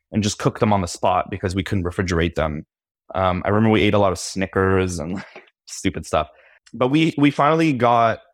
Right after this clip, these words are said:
you know, word about the regatta, and we were just, we just w-, we hitchhiked to the regatta and started eating, like, local food and making friends with the locals and just did our own thing for the next couple of days and swam a lot and just kind of,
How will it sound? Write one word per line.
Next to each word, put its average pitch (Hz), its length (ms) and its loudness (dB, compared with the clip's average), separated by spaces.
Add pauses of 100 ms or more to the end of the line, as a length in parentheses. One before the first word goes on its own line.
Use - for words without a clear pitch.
you 110 120 -4
know, 95 120 -2
word 117 340 4
about 98 240 0
the 107 80 -6
regatta, 95 800 0
and 98 160 -10
we 98 80 -6
were 92 400 -4 (280)
just, - 320 -12 (300)
we 107 140 -6
just 98 160 -4
w-, 95 180 -6
we 98 160 -4
hitchhiked 92 400 -2
to - 80 -6
the 90 100 0
regatta 98 440 2
and 85 180 -2
started 87 240 -4
eating, 95 240 -2
like, 85 180 -4
local 90 360 -2
food 131 420 2
and 95 220 -2 (760)
making 101 240 -4
friends 117 380 0
with 95 60 -4
the 98 80 0
locals 107 540 2
and 95 120 -6
just 90 160 -8
did 104 100 2
our 98 100 4
own 98 200 2
thing 92 180 -4
for 95 140 -6
the 90 80 -6
next - 180 -10
couple 98 220 -2
of 90 40 -2
days 95 440 2
and 85 280 -10
swam 98 460 0
a 101 60 4
lot 92 480 2
and 92 120 -8
just 92 220 -6
kind 87 180 -4
of, 80 200 -6